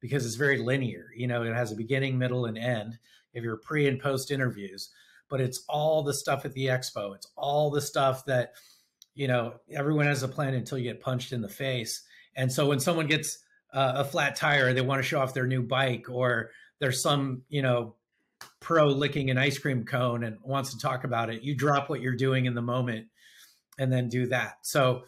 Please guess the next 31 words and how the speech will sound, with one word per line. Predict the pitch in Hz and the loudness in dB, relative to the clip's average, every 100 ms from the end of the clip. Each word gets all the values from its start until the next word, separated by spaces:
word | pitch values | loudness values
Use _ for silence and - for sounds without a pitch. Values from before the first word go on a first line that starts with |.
| - - _ - | -20 -20 _ -2
uh, | 131 123 123 | 2 2 0
you | 165 | 0
know, | 127 120 | 0 0
flew | - 185 | 2 4
out | 151 147 | 6 4
there. | 151 147 143 131 | 4 4 4 2
I | 135 127 | 0 0
luckily | 147 143 151 143 | 0 -2 2 2
had | 135 131 | 2 0
an | |
assistant | 117 - 143 - 151 | -2 -2 -4 -4 -4
with | 143 143 143 | -2 -2 -2
me, | 143 143 131 _ _ _ _ - | -4 -4 -6 _ _ _ _ -2
uh, | 123 120 110 104 - _ _ - | 2 2 0 -4 -16 _ _ -12
on | - 147 | -2 0
the | 143 | 0
day | 131 135 135 | 2 2 4
of. | 123 135 131 - 143 | 4 2 0 -10 -8
The | 131 135 127 - | -2 0 -2 -4
race | 135 175 196 156 | -2 0 0 -4
itself | 135 - 131 120 - - _ - _ _ _ - | -6 -4 -2 -2 -4 -18 _ -20 _ _ _ -14
has | - 143 135 123 104 | -4 0 2 0 -2
this | 139 123 - - | -2 -2 -4 -10
partnership | - 151 147 147 - - 127 - | -4 0 0 0 -2 0 -2 -2
with | 123 98 | -8 -6
local | 117 123 131 131 127 113 | -4 0 0 -2 -4 -4
Jeep | 101 117 131 131 | -6 -6 -4 -2
owners | 143 151 156 156 135 | -2 -2 -2 -6 -6
where | 123 113 | -4 -4
they, | 117 117 113 110 - - - _ | -2 -4 -4 -8 -20 -20 -20 _
uh, | 127 117 110 | -2 0 -2